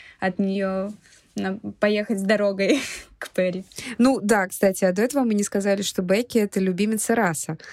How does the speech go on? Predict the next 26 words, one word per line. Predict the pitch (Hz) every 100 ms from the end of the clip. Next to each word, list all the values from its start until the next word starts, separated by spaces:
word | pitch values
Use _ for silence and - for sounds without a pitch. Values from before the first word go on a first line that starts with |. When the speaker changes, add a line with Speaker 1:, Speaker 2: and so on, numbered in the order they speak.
| - - -
Speaker 2:
То | 165
есть | 165 -
всего | - 208 196 190
четверо | - 180 185 185
детей, | 180 190 - 247 320
но | 226
вот | 185 185 175
эти | 175 -
двое, | 147 151 202 302 285
то | 185 160
есть | -
средние, | - - 202 165 147 147 139
получается, | - 156 - 147 -
второй | - 165 214
и | - 180
третий | 180 151 -
ребенок, | 156 156 143 143
они | 156 160 233 254
самые | - 202 214 196 180
такие | 175 170 - 170
вот | 156 156 - - - - - - - -
выделяющиеся | 185 202 220 180 156 151 - - 139 - 143
из | 151 -
всех, | - - 151 -
что | - 156 147
ли. | 156